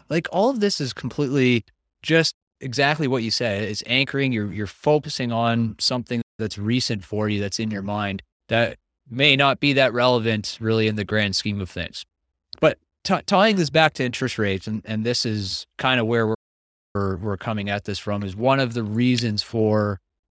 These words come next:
the potential market pullback here. Interest rates are coming up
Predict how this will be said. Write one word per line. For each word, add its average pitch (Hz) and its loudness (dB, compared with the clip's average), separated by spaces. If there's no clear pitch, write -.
the 110 -10
potential 123 -4
market 104 -2
pullback 101 -2
here. 90 -4
Interest 196 2
rates 170 2
are 139 4
coming 127 2
up 113 0